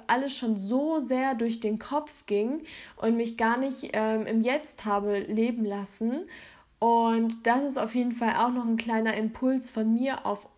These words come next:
äh, an euch. Seid ihr auf der Arbeit auch wirklich auf der Arbeit oder seid ihr da schon im, in der Zukunft, in euren späteren Verpflichtungen? Weil die laufen euch nicht weg. Da könnt ihr euch beispielsweise einen Wecker stellen, wenn ihr Angst habt,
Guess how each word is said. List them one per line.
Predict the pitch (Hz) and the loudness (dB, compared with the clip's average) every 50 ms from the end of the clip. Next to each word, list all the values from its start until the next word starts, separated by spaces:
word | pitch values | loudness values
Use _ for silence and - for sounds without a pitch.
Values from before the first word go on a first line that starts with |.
| - - | -12 -6
äh, | - 220 | -4 -2
an | 214 - - 208 208 - | -2 0 0 -2 -2 -2
euch. | - - 214 220 226 262 349 415 427 - - - - - - - - | -2 0 0 2 2 2 2 0 -2 -4 -8 -14 -14 -14 -16 -16 -10
Seid | - - 220 233 277 285 | 2 6 6 6 6 6
ihr | 320 285 - | 2 2 2
auf | 226 247 233 | 2 2 0
der | - - - | -2 -2 0
Arbeit | - 214 220 233 226 226 - | 0 2 2 2 2 2 0
auch | - 208 - 196 190 | -2 -4 -4 -4 0
wirklich | 208 240 254 269 262 349 349 330 339 - | 2 4 4 4 2 0 -2 -2 -2 0
auf | - 294 320 311 | 0 0 0 0
der | - 320 - - | 0 -2 0 0
Arbeit | - 269 285 294 311 311 311 302 - | 0 0 2 4 4 4 2 2 0
oder | - 226 247 247 | -2 0 0 0
seid | 240 233 233 240 240 | 2 0 0 2 2
ihr | 254 220 | 0 2
da | 226 226 233 | 2 2 0
schon | 226 - 247 233 226 226 233 226 - - - | 0 -2 -2 -2 0 0 -2 -4 -8 -8 -4
im, | 214 220 220 226 226 220 226 - - - - - - | -2 0 2 2 0 0 -2 -6 -12 -18 -20 -16 -6
in | - 214 220 | -2 0 2
der | 226 226 | 2 2
Zukunft, | 226 - - - 269 277 269 - - 269 254 254 262 247 - - | 0 -4 -2 0 0 0 -2 -2 0 0 2 2 2 0 -2 -4
in | 214 214 208 | -4 -2 0
euren | 190 220 226 233 233 | 0 0 0 0 0
späteren | 226 - - - 240 240 220 240 220 190 196 190 | -2 -2 -2 -2 -2 0 0 0 -2 -2 -4 -6
Verpflichtungen? | - - 185 - - 190 190 196 - - 190 190 190 190 190 190 196 214 - - - - - - - | -10 -12 -10 -8 -6 -6 -6 -6 -6 -8 -8 -6 -6 -4 -4 -6 -6 -8 -12 -16 -20 -20 -18 -4 2
Weil | 202 214 214 | 4 4 4
die | 220 285 302 | 4 4 4
laufen | 311 294 285 285 294 294 262 233 | 6 6 6 4 4 2 -2 -2
euch | - 214 226 226 226 | 0 0 0 2 2
nicht | 226 220 226 - - 214 | 2 2 2 0 0 2
weg. | 220 214 208 214 - - - - - - - _ | 2 2 2 0 -8 -20 -20 -20 -20 -20 -8 _
Da | - 214 | 2 2
könnt | 220 - 254 240 233 233 | 2 2 2 2 4 4
ihr | 220 | 4
euch | 220 220 - | 4 4 4
beispielsweise | - 214 226 226 226 - 233 226 - 214 208 208 208 214 | 2 2 2 2 2 0 -2 0 2 2 2 2 2 0
einen | 214 214 | 0 0
Wecker | 220 233 240 233 262 254 | 0 0 0 -2 -2 -2
stellen, | 233 - - - 214 220 220 220 220 | -2 -2 -2 0 0 2 2 2 2
wenn | 214 214 214 | 0 0 0
ihr | 214 214 - - | 0 -2 0 0
Angst | - 214 226 233 226 226 - - | -2 -2 -2 -4 -6 -8 -6 -2
habt, | 226 226 220 226 - - | 0 0 0 -2 -4 -10